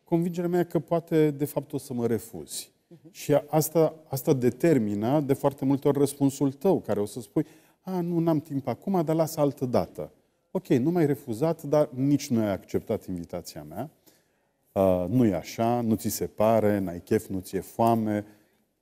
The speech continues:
Speaker 1: Tot timpul este acel nu, uh, și cuvântul probleme. Asta este, <laughs> e un cuvânt care mie mi se pare magic,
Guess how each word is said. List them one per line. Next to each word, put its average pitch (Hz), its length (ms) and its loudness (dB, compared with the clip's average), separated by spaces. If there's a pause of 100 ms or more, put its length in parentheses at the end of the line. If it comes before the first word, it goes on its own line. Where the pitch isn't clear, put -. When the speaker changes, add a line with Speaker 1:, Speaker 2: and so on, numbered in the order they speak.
(260)
Speaker 1:
Tot 165 200 -4
timpul 151 320 -4
este 120 220 -4
acel 110 300 -6
nu, 95 480 -6 (880)
uh, 95 420 -2
și - 520 -4
cuvântul 131 480 -6
probleme. 90 680 -8 (1200)
Asta 107 340 -4
este, 98 520 -2 (420)
<laughs> 107 520 -6
e 107 40 0
un 107 160 -4
cuvânt 110 460 -6
care 104 200 -4
mie 113 140 -4
mi 113 120 -12
se 107 140 -10
pare 101 280 -4
magic, 90 580 -10